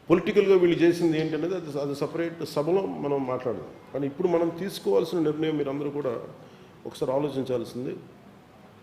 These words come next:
This should become, అంటే ఇది ఒక ఆదాయాన్ని సమకూర్చే ఇది ఒక, ఏ, మన ఈ, ఈ, ఈ entire complex. Then it's a confined to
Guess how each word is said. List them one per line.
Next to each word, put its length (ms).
This 160
should 200
become, 240
అంటే 140
ఇది 220
ఒక 420
ఆదాయాన్ని 680
సమకూర్చే 760
ఇది 140
ఒక, 80
ఏ, 220
మన 180
ఈ, 280
ఈ, 280
ఈ 100
entire 260
complex. 300
Then 120
it's 140
a 100
confined 540
to 60